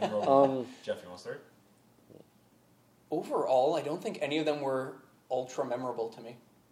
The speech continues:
Speaker 3: I liked sort of the interactions between, uh, oh, shoot, what's her name? The main character,
Speaker 1: Jyn.
Speaker 3: Jyn.
Speaker 1: Yeah.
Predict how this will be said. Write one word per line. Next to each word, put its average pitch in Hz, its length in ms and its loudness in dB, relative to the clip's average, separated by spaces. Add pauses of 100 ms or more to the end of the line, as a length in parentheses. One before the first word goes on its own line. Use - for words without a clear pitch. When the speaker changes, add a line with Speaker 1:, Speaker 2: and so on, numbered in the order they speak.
(600)
Speaker 3:
I 147 380 4
liked - 340 2
sort - 300 -4
of 165 80 -6
the 165 100 -2
interactions 135 920 -2
between, 127 920 -10 (460)
uh, 123 420 -2 (920)
oh, - 40 -20 (380)
shoot, - 120 -18 (120)
what's 139 200 -4
her 151 80 -4
name? 127 300 -4 (520)
The 143 60 -8
main 147 180 2
character, 139 340 0
Speaker 1:
Jyn. 101 220 -6 (260)
Speaker 3:
Jyn. 127 220 -2 (920)
Speaker 1:
Yeah. 143 60 4